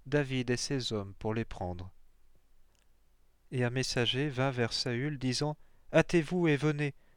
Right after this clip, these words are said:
parce que les Philistins se sont jetés sur le pays. » Saül retourna donc, cessant de poursuivre David, et il marcha à la rencontre des Philistins. C'est pour cela qu'on appelle ce lieu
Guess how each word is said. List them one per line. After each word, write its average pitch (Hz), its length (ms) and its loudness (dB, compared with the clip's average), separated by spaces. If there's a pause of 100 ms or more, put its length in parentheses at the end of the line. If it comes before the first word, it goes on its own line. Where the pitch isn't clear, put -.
(240)
parce - 220 2
que - 100 2
les 175 140 6
Philistins 170 760 0
se - 200 0
sont 165 180 2
jetés 151 340 2
sur 139 200 0
le 123 100 0
pays. » 107 360 -4 (1700)
Saül 135 540 0
retourna 123 600 0
donc, 107 480 -6 (380)
cessant 160 460 2
de 151 100 0
poursuivre 147 560 0
David, 135 560 -2 (420)
et 151 160 4
il 151 80 2
marcha 143 460 2
à - 20 0
la 123 120 2
rencontre 123 520 -4
des 120 100 -2
Philistins. 110 640 -4 (1500)
C'est - 180 -2
pour - 180 -2
cela 139 260 2
qu'on 151 180 -2
appelle 143 280 0
ce - 160 -2
lieu 139 380 -2